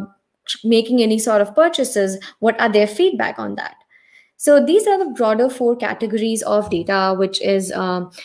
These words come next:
coming through in every industry, and these are majorly and being analyzed for building better models. So if we see, like, what is this data being used for? So, um,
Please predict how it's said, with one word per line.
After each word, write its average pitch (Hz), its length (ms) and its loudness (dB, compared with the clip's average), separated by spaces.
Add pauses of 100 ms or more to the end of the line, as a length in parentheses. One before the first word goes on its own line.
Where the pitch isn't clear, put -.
(100)
coming 202 340 2
through 196 300 -2
in 226 160 2
every 196 260 2
industry, 190 540 -4
and 269 200 2
these 262 160 4
are 269 120 4
majorly 226 420 2 (160)
and 208 480 0 (100)
being 247 240 4
analyzed 202 880 2
for 208 200 2
building 190 320 -2
better 196 180 -6
models. 226 460 -4
So - 260 -6 (320)
if 302 260 2
we 359 140 6
see, 262 360 0
like, 196 280 2
what 233 220 4
is 285 140 2
this 277 160 2
data 202 340 2
being 196 200 0
used 185 360 -6
for? - 280 -12 (540)
So, 208 480 4
um, 196 480 0